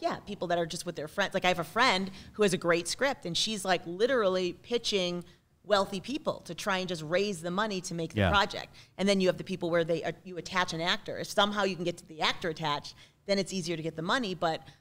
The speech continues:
Speaker 1: I also do a lot of budgets, uh, for studio projects, and that's totally different. That's
Speaker 2: Mm.
Speaker 1: usually creative producers who option scripts, and then they're going out pitching the studios, like, "Do you guys wanna finance that?"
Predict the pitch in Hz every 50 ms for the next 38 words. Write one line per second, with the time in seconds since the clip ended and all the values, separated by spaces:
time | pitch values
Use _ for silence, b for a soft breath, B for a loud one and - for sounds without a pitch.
0 | B B - 180 190 190 190 185 185 185 170 175 180 165 160 165 160 160 147 175
1 | 170 170 165 175 165 151 - - - - - 160 151 - 160 151 139 - - -
2 | 294 320 277 214 156 120 - 160 98 82 - - - - 185 190 180 175 - -
3 | - 160 151 147 151 - - - 165 151 - 170 165 - 110 104 101 101 98 92
4 | 90 - _ _ - 220 240 233 202 226 202 185 175 170 175 - 190 185 185 185
5 | 165 170 - - - 165 185 233 233 - - 151 156 156 165 160 - 180 165 165
6 | 160 156 - - - _ _ _ _ _ _ _ _ _ _ _ - - 196 196
7 | 196 - 196 170 165 - - 240 220 180 - - - - - - - _ _ _
8 | _ _ _ _ - - 196 202 196 190 202 202 196 165 208 185 180 175 175 170
9 | - - - 208 - - 190 170 160 151 - - 247 247 220 202 170 165 156 165
10 | 170 165 175 165 160 165 175 170 160 165 160 165 170 160 - 160 - 185 180 180
11 | 180 175 151 110 - - 165 143 151 - 139 - -